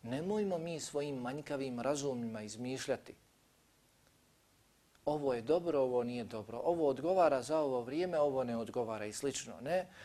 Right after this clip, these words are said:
Allah subhanahu wa ta'ala znao je za nas prije nego li nas je stvorio i znao je dokle će postojati svijet. Kod njega je jedino znanje o nastupu sudnjeg dana. Niko to od nas ne može znati. Kod njega. Dakle, on zna kada će nastupiti sudnji dan.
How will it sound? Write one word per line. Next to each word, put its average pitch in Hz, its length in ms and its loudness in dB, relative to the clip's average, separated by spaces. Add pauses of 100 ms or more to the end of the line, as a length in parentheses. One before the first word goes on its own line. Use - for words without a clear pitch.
(120)
Allah 143 320 4
subhanahu 151 460 -6
wa - 60 -4
ta'ala 156 300 0
znao 208 320 0
je 180 120 0
za 180 140 2
nas 185 220 0
prije 190 200 2
nego 147 180 2
li 139 120 2
nas 127 180 -4
je 131 60 -2
stvorio 160 460 4 (500)
i 151 140 4
znao 185 380 4
je 170 160 6
dokle 165 340 2
će 147 140 -2
postojati 143 600 2
svijet. 143 340 0 (520)
Kod 196 260 8
njega 180 800 6
je 135 220 2
jedino 156 480 4
znanje 135 360 -2
o 123 80 -2
nastupu 127 540 -6
sudnjeg 127 440 -4
dana. 123 260 -4
Niko 156 320 -2
to 120 160 -2
od 131 140 0
nas 123 200 -6
ne 123 100 -6
može 120 260 -6
znati. 147 400 -2 (100)
Kod 170 260 2
njega. 139 280 -2 (120)
Dakle, 139 300 0
on 175 280 4
zna 156 280 2
kada 156 220 2
će 143 120 0
nastupiti 139 600 -4
sudnji 135 380 -2
dan. 110 240 -4